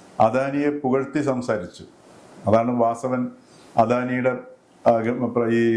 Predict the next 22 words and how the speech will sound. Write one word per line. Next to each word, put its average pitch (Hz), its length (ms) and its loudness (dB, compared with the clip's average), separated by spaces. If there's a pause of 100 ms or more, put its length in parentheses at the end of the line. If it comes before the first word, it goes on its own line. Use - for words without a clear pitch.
(280)
തുറമുഖ 120 420 0
നിർമ്മാണ 120 320 0
പ്രവർത്തനത്തെ 120 540 -2 (100)
ഗംഭീരമായിട്ട് 120 600 -2
പ്രശംസിച്ച്, 113 640 -2 (640)
ആ, 113 120 4
ഈ 113 400 0
സ്വാഗത 120 280 -2
പ്രസംഗത്തിൽ 117 420 -4
പ്ര-, 113 160 -4
പറയുകയുണ്ടായി. 107 580 -2 (400)
അപ്പൊ 131 140 4
അത് 147 120 -2
സൂചിപ്പിച്ചുകൊണ്ടാണ്. 143 760 -2 (460)
അപ്പൊ 123 200 4
കമ്മ്യൂണിസ്റ്റുകാര് 147 840 -2 (460)
അദാനിയെ 135 440 2
കൂട്ടുപിടിച്ചുകൊണ്ട്, 127 1120 -2 (260)
അതല്ലെങ്കിൽ 127 340 2
അദാനിയോട് 127 680 -2
ചേ-, 127 340 0
ചേർന്നുകൊണ്ട് 120 580 -2